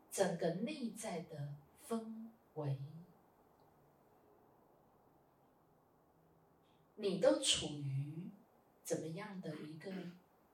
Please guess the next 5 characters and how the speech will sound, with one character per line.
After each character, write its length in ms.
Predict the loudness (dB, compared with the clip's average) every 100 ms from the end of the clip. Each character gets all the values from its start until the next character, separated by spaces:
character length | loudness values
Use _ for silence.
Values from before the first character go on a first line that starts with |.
| -6
感 340 | -4 -2 -6 -14 -20 -8
觉？ 380 | -4 -4 -6 -14 -10 -10 -10 -16 -16 -20 -20 -20 -20 -20 -20 -20 -20 -20 -20 -20 -20 -20 -20 -20 -20 -20 -20 -20 -20 -20 -20 -20 -20 -20 -20 -18
是 280 | -2 2 4
一 120 | 4
种 440 | 4 2 2 -2